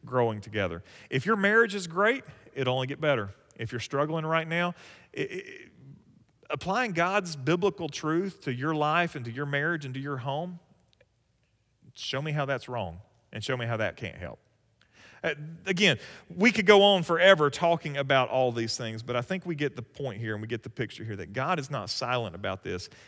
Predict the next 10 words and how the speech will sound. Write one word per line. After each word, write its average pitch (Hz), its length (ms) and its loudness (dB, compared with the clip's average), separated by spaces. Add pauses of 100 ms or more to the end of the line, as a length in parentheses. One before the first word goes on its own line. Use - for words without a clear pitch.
(100)
and 120 160 -8
God 151 260 2
wants 151 300 -2
us 143 320 0
as 120 160 -8
His 190 260 -2
church, 127 400 -4
as 101 140 -10
His 170 180 -4
people, 101 480 -6